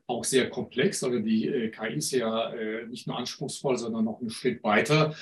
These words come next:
Äh, da denke ich natürlich auch als Kleinunternehmer vielleicht auch, okay, äh, komplizierte Implementierung und, und schwer einzusetzen.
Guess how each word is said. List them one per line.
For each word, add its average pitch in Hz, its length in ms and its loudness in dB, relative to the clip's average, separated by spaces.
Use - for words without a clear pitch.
Äh, 131 320 6
da 127 160 6
denke 143 220 6
ich - 60 -2
natürlich 151 460 2
auch - 160 0
als - 180 0
Kleinunternehmer 131 640 0
vielleicht - 220 -2
auch, - 200 -2
okay, 143 440 8
äh, 147 440 2
komplizierte 151 760 4
Implementierung 156 920 2
und, 139 140 -2
und 143 200 -2
schwer 143 280 4
einzusetzen. 147 920 2